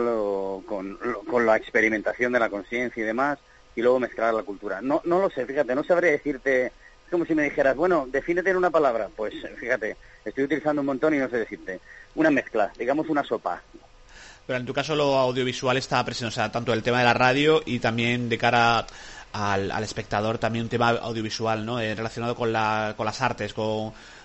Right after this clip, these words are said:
Speaker 2: con el,
Speaker 1: Sí.
Speaker 2: relacionado con el cine, con el teatro, con la comunicación en general, pero sobre todo que sea también visual, ¿no?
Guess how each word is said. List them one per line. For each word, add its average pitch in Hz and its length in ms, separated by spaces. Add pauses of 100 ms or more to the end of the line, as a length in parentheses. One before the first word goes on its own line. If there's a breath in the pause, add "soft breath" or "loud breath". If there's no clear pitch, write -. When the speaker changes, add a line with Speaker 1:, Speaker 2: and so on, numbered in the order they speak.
Speaker 2:
con 113 180
el, 110 280
Speaker 1:
Sí. 107 40
Speaker 2:
relacionado 123 280
con 139 100
el 131 80
cine, 131 280
con 120 140
el 117 240
teatro, 123 460
con 117 320 (160 loud breath)
la 135 120
comunicación 143 500
en 156 40
general, 147 340
pero 131 280
sobre 120 220
todo 135 220
que 123 140
sea 127 260
también 127 220
visual, 110 400
¿no? 180 160